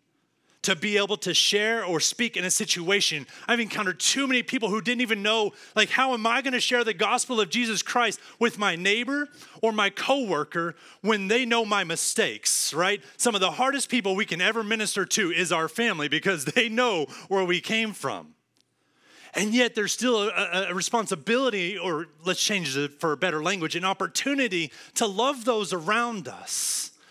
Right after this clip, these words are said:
despite those situations, but a shame will create a regret, and then a regret just leads to more shame, and it just becomes this vicious cycle that we get stuck in.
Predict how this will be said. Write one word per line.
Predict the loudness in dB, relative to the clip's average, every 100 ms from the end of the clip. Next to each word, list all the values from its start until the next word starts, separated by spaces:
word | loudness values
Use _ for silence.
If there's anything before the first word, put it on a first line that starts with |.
| -16 -2
despite | 0 0 0 0 0 0
those | -2 0
situations, | 0 0 0 2 2 0 -4 -2
but | 0
a |
shame | 2 4 2 2 0
will | -2
create | -4 -2 0
a | 0
regret, | -2 -4 -2 0 0 -2 -10 -12 -4
and | 0
then | 2 2
a |
regret | -2 -2 0 0 0
just | -2 -4
leads | -2 -4 -2
to | -2
more | 0 0
shame, | 2 2 0 -2 -6 -16 -6
and | -4 -2
it |
just | -2
becomes | -2 -2 -2
this | -4
vicious | -2 0 0 0 2
cycle | 2 0 -2 -2
that | -2 -2
we | -2
get | -2 0
stuck | 0 -2 -6 -8
in. | -12